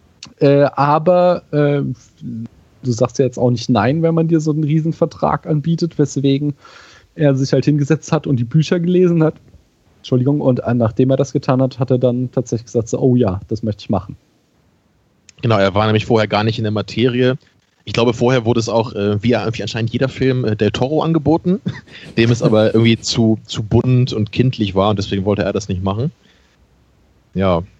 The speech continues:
Speaker 2: Und jetzt haben wir natürlich dann Cuarón bekommen, was natürlich jetzt im Vergleich zu, äh, Chris Columbus mal was ganz anderes ist.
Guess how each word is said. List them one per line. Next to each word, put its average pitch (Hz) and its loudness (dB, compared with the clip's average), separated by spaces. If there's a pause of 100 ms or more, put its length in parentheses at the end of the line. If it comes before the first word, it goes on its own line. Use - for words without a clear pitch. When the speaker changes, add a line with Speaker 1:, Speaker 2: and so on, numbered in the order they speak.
(600)
Speaker 2:
Und 107 0
jetzt 123 0
haben 127 2
wir 131 2
natürlich 131 0
dann 120 0
Cuarón 120 2
bekommen, 135 0
was 117 -2
natürlich 123 0
jetzt 123 0
im 120 -8
Vergleich 113 0
zu, 113 0
äh, 101 2
Chris - -4
Columbus 110 0
mal 104 -2
was 101 -2
ganz 123 -2
anderes - -8
ist. - -6